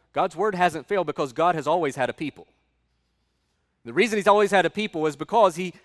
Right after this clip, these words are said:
uh, b-, because of his divine promise and because of his divine election. Now, as Paul so often does, he anticipates pushback.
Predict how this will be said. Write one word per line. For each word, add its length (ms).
uh, 80
b-, 140
because 340
of 60
his 100
divine 340
promise 360
and 80
because 420
of 220
his 100
divine 580
election. 600
Now, 220
as 100
Paul 320
so 180
often 380
does, 360
he 180
anticipates 1300
pushback. 600